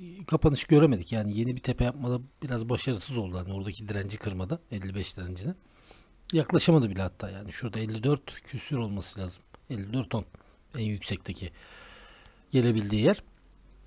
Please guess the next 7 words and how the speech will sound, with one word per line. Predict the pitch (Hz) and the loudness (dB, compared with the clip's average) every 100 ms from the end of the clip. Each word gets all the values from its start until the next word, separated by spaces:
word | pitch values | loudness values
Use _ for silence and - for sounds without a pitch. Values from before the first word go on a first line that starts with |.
| - - - 123 | -20 -18 -10 6
Dolayısıyla | 156 156 143 - 165 135 | 10 10 8 8 8 10
devam | 147 151 | 10 10
eden | 139 113 | 6 4
günlerde | 107 107 104 98 120 | 4 2 2 0 2
bundan | 131 120 | 4 4
sonra | - 104 160 | 2 2 2
aşağıda | 151 - 131 123 135 | 2 2 2 4 2